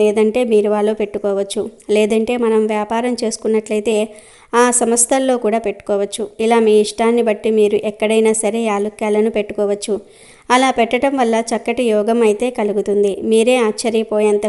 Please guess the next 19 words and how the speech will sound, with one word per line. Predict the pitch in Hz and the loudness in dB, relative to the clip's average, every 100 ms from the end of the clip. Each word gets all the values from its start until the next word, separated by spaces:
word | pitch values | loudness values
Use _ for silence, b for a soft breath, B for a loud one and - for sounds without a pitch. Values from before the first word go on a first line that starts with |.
| 208 | -2
ఫలితాన్ని | 196 202 233 240 233 | -4 -2 -2 -2 0
పొందుతారు. | 202 202 202 196 196 B B B B 220 | 0 0 -2 -4 -6 B B B B 2
లేదంటే | 240 254 269 294 285 247 | 4 4 2 2 2 2
మీరు | 233 214 214 b b b b _ | 2 2 0 b b b b _
పది | 240 247 254 | 2 4 4
యాలుక్కాయలను | 214 233 240 269 269 262 220 220 | 2 0 0 0 0 2 4 4
పెడతారు | 214 208 220 220 220 | 0 -2 -2 -4 -4
కదా, | 220 277 262 | -4 -4 -2
అందులో | 220 226 247 | 0 0 2
నుంచి | 240 233 247 214 220 | 0 0 -2 0 -2
ఇంట్లో | 214 247 247 | -2 -2 0
వారందరూ | 226 220 214 220 226 214 220 | 0 0 2 2 0 -2 -2
తలా | 214 220 240 220 | -2 0 -2 -2
ఒక్కొక్క | 220 214 220 214 | -4 -4 -2 0
యాలుక్కాయలను | 202 214 214 226 220 214 | 0 -2 -2 0 0 2
తీసి | 208 208 277 262 | 0 0 -2 -2
మీ | 220 | -2
యొక్క | 214 220 214 208 | -4 -4 -4 -4
పర్-, | 202 | -6